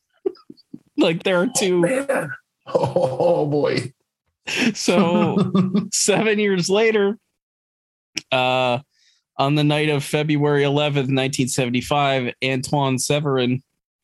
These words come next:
Speaker 1: he has this dream of grapes. <laughs> It's, it's literally how the report begins. "I dreamt
Speaker 2: Wow.
Speaker 1: of grapes." And he keeps hearing this beeping sound in his head. Uh, and,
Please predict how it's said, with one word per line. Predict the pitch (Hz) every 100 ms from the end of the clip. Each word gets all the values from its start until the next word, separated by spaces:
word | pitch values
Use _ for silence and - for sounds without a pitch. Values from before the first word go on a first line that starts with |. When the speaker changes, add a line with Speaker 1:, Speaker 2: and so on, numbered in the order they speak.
| - _ _ _ _ _ _ -
Speaker 1:
he | 185
has | 214 254 214
this | 214 -
dream | - 170 190 117 110 _ _ _ _ _ _ _
of | 139 127
grapes. | 143 143 - - - -
<laughs> | _ _ _ _ _ _ _ _ _ - -
It's, | 190 160 - 160
it's | 151 175
literally | 180 185 202 190
how | 180
the | 180
report | 170 151 160 -
begins. | 156 147 127 - - - - 165 147
"I |
dreamt | 160 185 190
Speaker 2:
Wow. | 160 -
Speaker 1:
of |
grapes." | 180 151 - 165 160 151 - - - 82 92 135
And | 170
he | 160
keeps | - 196 -
hearing | 202 180 185
this | 180 160
beeping | 127 165 180 131 127
sound | 117 120 113 117
in | 110
his | -
head. | 117 104 - _ _ - - - _ _ _ -
Uh, | 117 120 - -
and, | 139 139 139